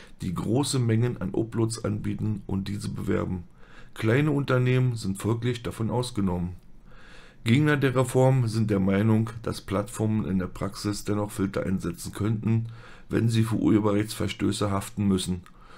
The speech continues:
So argumentiert etwa Julia Reda von der Piratenpartei, die im Europaparlament der Grünen-Fraktion angehört. Eine Reihe von Abgeordneten hätten daher vorgeschlagen, Plattformen zum Abschluss von fairen Lizenzen etwa mit Verwertungsgesellschaften zu verpflichten.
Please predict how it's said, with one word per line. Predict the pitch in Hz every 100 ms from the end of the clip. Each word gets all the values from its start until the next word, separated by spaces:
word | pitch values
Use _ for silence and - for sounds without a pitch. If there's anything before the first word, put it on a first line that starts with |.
| - -
So | 120
argumentiert | - 143 131 113 113 131 131
etwa | - 113 107
Julia | 104 107 104 92
Reda | 92 101 113 110
von | 110 98
der |
Piratenpartei, | 92 95 90 104 - - 85 101 104 104
die | 101
im | 98 95
Europaparlament | 92 107 117 120 113 113 110 107 110 - - - - -
der | 101
Grünen-Fraktion | 98 117 131 131 117 117 117 117
angehört. | 110 113 113 113 117 113 - - - -
Eine | 107 107
Reihe | 101 113 131
von | 127 107 -
Abgeordneten | 113 - 107 110 113 - 110 110 - - -
hätten | 113 113 101
daher | 98 92
vorgeschlagen, | 87 95 113 113 110 104 104 104
Plattformen | - 113 113 117 113 113
zum | 104 95
Abschluss | - - 113 110
von | - 98
fairen | 95 107 104 101
Lizenzen | 95 - 101 101 107 98
etwa | - - 101
mit | 101
Verwertungsgesellschaften | - 92 85 82 101 101 101 92 90 101 101 -
zu | -
verpflichten. | - 117 110 110 - 165 170